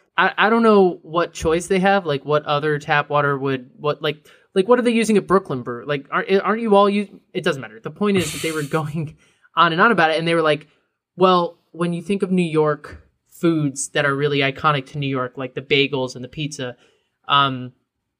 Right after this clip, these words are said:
what makes that unique is the water, the New York City water. That's why you can't make those things the same way outside of New York."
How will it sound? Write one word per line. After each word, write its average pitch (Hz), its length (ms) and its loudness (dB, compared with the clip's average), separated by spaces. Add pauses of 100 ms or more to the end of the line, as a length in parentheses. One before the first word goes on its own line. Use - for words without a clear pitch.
(600)
what 165 280 2
makes 156 260 -2
that 139 240 0
unique 156 640 -2
is 143 180 -6
the 120 120 -12
water, 170 500 0 (220)
the 151 80 -6
New 147 100 -2
York 143 160 -2
City 131 200 -6
water. 123 580 -2
That's 139 200 -10
why 139 80 -2
you 131 100 -4
can't 127 220 -6
make 131 140 -8
those 127 180 -10
things 123 380 -12
the 139 120 -14
same 131 260 -8
way 165 220 2
outside 123 320 -4
of 113 80 -18
New 127 80 -6
York." 139 320 0